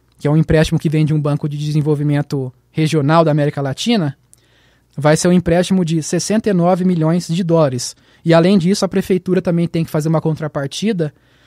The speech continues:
colocando um pouco mais de dinheiro, né, de, de, de, dos seus próprios, do seu próprio, é,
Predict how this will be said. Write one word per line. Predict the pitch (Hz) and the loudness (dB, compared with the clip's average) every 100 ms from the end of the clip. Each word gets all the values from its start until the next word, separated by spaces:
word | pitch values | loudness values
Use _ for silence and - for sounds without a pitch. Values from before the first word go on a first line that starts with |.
| _ - | _ -2
colocando | 170 175 185 185 | 0 2 4 2
um | 180 | 4
pouco | 214 226 | 2 2
mais | 214 196 196 | 2 2 0
de | |
dinheiro, | 190 208 165 135 127 _ _ | 0 0 0 -2 -6 _ _
né, | 123 139 | -6 -6
de, | 156 143 | -6 -8
de, | 143 143 | -6 -6
de, | 139 139 127 | -6 -6 -6
dos | 131 135 | -8 -6
seus | 160 - | -6 -6
próprios, | 156 151 165 143 - - _ _ _ - | -6 -4 -4 -8 -10 -18 _ _ _ -12
do | |
seu | 139 160 | -4 -2
próprio, | 160 156 165 156 147 | 0 -2 -2 -4 -4
é, | 143 127 120 | -6 -6 -6